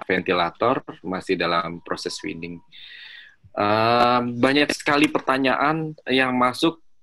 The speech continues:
eh, kita akan bahas sesuai dengan, ya, waktu yang terbatas, sehingga ada, kit-, saya pilihkan kas-, eh, satu yang pertama, eh,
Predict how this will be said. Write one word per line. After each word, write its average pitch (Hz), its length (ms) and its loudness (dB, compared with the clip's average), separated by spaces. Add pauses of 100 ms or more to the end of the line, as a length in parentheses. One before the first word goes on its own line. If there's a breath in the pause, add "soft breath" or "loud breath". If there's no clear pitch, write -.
(460)
eh, 120 240 0
kita 120 480 -2
akan 127 240 -2
bahas 110 400 0
sesuai 120 320 0
dengan, 107 640 0 (880 loud breath)
ya, 104 240 -8 (400)
waktu 101 720 -4
yang 98 320 -6
terbatas, 101 640 -8
sehingga 113 480 -8
ada, 104 400 -6
kit-, - 320 -16
saya 110 320 -6
pilihkan 104 720 -6
kas-, - 880 -16
eh, 95 800 -2 (1040)
satu - 800 -6
yang 110 320 -4
pertama, 98 800 -8 (400)
eh, 98 720 -2